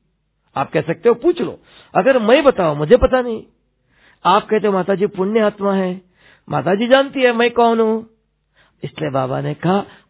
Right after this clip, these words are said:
"अप-, अंतर्मुखी और बाहरमुखी।" मुख से बोलते हो, बैठकर अपने आप से पूछो। आपका दिल, बुद्धि कभी गलत नहीं बताएंगी,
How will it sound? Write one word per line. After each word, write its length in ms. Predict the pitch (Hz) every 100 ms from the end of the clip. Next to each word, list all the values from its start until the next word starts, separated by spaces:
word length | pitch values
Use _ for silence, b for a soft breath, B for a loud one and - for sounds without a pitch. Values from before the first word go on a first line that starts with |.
| -
"अप-, 300 | 139 - -
अंतर्मुखी 1400 | - 175 175 165 139 127 120 - 117 98 67 - - _ -
और 140 | 214
बाहरमुखी।" 1080 | 208 151 147 131 131 127 120 - 90 76 - _ b b
मुख 220 | 190 247 -
से 160 | 311
बोलते 300 | 294 269 170
हो, 160 | 131 98 _ _ _ b b b
बैठकर 480 | 147 214 - - 240
अपने 500 | - - - 190 - -
आप 220 | 226 269
से 220 | - 247
पूछो। 640 | 240 190 - 147 104 78 _ _ _ _ _
आपका 540 | 156 202 - - 165 151
दिल, 500 | 123 196 214 131 95 _
बुद्धि 680 | 113 127 185 156 170 175 120 - b b _
कभी 280 | 143 147 190
गलत 480 | 113 131 165 175 -
नहीं 140 | 143 131
बताएंगी, 640 | 120 120 110 104 98 82